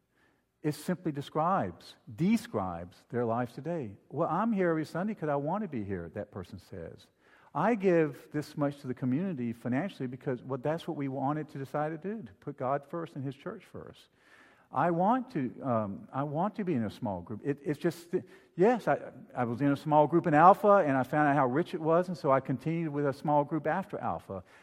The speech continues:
Why? Well, because I wanted to. It simply is a description of your life.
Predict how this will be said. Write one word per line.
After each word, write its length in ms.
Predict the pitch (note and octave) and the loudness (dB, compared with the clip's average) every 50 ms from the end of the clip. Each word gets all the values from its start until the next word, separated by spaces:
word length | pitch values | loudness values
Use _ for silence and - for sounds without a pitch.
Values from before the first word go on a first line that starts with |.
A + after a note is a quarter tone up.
| - - _ | -20 -20 _
Why? 340 | - A#2+ A2+ A2+ A#2+ C3+ F3 | -4 -2 2 4 4 4 2
Well, 200 | G3 - E3+ D#3 | 0 -2 -6 -6
because 240 | D3+ F3 - F3 D#3 | -4 -4 -4 -2 0
I 80 | E3 E3+ | 0 0
wanted 540 | E3 D#3+ E3 E3+ F#3 G3 G#3+ G3+ D3 - - - | 0 -2 -2 -2 -2 -2 -2 -4 -6 -8 -10 -10
to. 220 | G2 E2 D2+ D#2 - _ _ _ _ _ _ - | -10 -10 -10 -12 -18 _ _ _ _ _ _ -8
It 140 | - C#3+ - | -6 -6 -6
simply 300 | - F3+ E3+ - E3 D3+ | -4 -6 -4 -4 -2 -2
is 140 | C#3+ C3 - | -2 -4 -6
a 20 | |
description 540 | - B2+ - - - F3 E3+ - - - A2+ | -10 -12 -12 -8 -8 -8 -8 -8 -8 -8 -8
of 120 | G#2 F2+ | -8 -8
your 80 | F#2 G2 | -8 -8
life. 360 | G2 G2 F#2+ F2+ F2 F2 - | -6 -6 -6 -6 -8 -12 -14